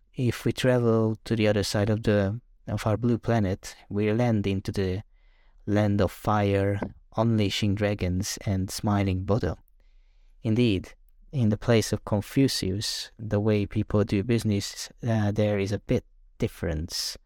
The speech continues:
They tend to place higher emphasis on superior and subordinate relationships between the ruler and the subject, parents and children, husband and wife, teacher and student.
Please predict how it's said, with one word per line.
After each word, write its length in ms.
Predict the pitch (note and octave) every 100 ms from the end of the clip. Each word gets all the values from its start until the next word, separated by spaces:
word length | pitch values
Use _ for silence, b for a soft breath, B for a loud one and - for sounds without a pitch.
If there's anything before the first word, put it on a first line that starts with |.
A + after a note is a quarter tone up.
| _ _ _ _ _ _
They 240 | A2+ A2 - -
tend 260 | C3 B2+
to 80 | -
place 640 | - B2 A2+ A2 - - - _
higher 540 | - C3+ A#2+ G2 F#2+ -
emphasis 540 | G#2 - G#2 G#2 G2+
on 100 | G#2
superior 720 | F#2+ G#2 - B2 A2+ G2+ F#2+ G2
and 220 | F#2+ F#2+
subordinate 720 | - A2+ A2 G2 G2 F#2+ -
relationships 880 | G2+ A2 G#2 G#2+ - G2 - - - _ - - _ - _ _ _
between 240 | - - E3
the 160 | D3
ruler 400 | C3+ D3 D3 C#3+
and 180 | C3+ B2
the 60 | G#2+
subject, 680 | - B2+ B2 A#2 A#2 -
parents 460 | - A2+ A2 A2 -
and 120 | G#2
children, 480 | - A2 A2 A2 G#2+
husband 360 | G2 G#2+ G2+ F#2+
and 140 | F2+
wife, 340 | F#2+ G2+ F#2+ -
teacher 400 | A#2 G#2 - G2+
and 160 | G2 F#2
student. 760 | - F#2 E2+ - - - -